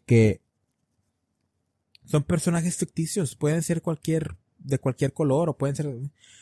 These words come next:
pero estás hablando ya de un personaje histórico, es como si pones a, a, a Adolfo Hitler, güey, literalmente Adolfo Hernández de, de México, güey, o sea, no va a quedar la historia, o sea, estás cambiando, ¿sí me explico?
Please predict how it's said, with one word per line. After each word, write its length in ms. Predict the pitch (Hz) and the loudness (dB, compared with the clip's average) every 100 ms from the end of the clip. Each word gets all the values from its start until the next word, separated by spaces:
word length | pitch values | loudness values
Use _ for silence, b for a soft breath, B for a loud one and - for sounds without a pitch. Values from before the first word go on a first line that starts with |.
| b _ - | b _ 0
pero 200 | 175 175 | 2 2
estás 220 | - - | -2 -6
hablando 280 | 233 233 226 | -6 -6 -6
ya 100 | 208 | -6
de 60 | |
un 60 | 214 | -4
personaje 580 | 214 175 - 151 156 208 | -4 -4 -4 -4 -4 -4
histórico, 640 | 175 - 131 240 - 117 | -6 -6 -6 -8 -6 -4
es 80 | 120 | -4
como 180 | 220 247 | -6 -6
si 100 | 180 | -6
pones 360 | - 160 208 | -6 -8 -6
a, 280 | 214 156 90 | -6 -6 -8
a, 300 | - 127 120 | -8 -6 -6
a 380 | - 120 113 110 | -8 -8 -8 -6
Adolfo 360 | 120 135 - 175 | -4 -2 -2 -6
Hitler, 400 | - 190 143 135 | -6 -6 -4 -6
güey, 260 | 123 120 143 _ _ _ | -6 -8 -12 _ _ _
literalmente 720 | 147 147 165 170 175 180 135 | 0 4 4 4 2 -2 -8
Adolfo 680 | 120 120 143 156 - 117 120 - _ _ - | -6 -4 -2 -2 -4 -8 -8 -16 _ _ -8
Hernández 640 | 110 147 165 131 120 120 | -6 -4 -6 -6 -10 -10
de, 160 | 117 107 | -12 -10
de 120 | 110 | -8
México, 420 | 139 143 120 92 | -8 -8 -10 -14
güey, 140 | 85 | -16
o 20 | 95 | -16
sea, 280 | 101 90 76 - | -14 -14 -18 -20
no 260 | 135 165 | -18 -16
va 80 | 185 | -16
a 80 | 185 | -18
quedar 380 | 175 170 170 175 | -20 -18 -16 -16
la 80 | 170 | -16
historia, 380 | 156 170 175 160 | -16 -16 -16 -16
o 20 | |
sea, 100 | 131 | -16
estás 200 | 117 143 | -16 -16
cambiando, 420 | 165 160 160 170 | -16 -18 -20 -20
¿sí 100 | - | -18
me 60 | 190 | -18
explico? 260 | - 196 | -16 -18